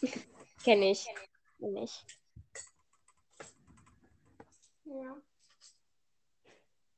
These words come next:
Speaker 1: Wer ist denn dein Lieblingscharakter generell aus Büchern?
Speaker 2: Oh. Ich mag sehr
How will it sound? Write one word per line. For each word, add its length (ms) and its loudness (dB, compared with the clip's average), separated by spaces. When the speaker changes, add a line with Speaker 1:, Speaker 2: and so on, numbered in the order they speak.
Speaker 1:
Wer 160 12
ist 120 6
denn 160 10
dein 160 10
Lieblingscharakter 920 4
generell 500 10
aus 260 6
Büchern? 760 4
Speaker 2:
Oh. 520 -2
Ich 200 -16
mag 340 -2
sehr 420 -4